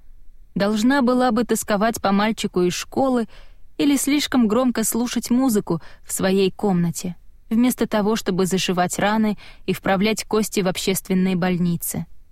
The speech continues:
Тьма лишила всех троих детей Кэти детства,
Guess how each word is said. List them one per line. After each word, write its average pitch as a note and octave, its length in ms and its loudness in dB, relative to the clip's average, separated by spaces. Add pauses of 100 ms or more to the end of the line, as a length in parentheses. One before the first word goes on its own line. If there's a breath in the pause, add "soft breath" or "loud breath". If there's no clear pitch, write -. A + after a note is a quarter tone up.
(800)
Тьма G#3+ 380 2
лишила A#3 480 2
всех - 400 -2
троих F#3+ 360 2
детей F3+ 380 0
Кэти G#3+ 420 -2
детства, F#3+ 640 -2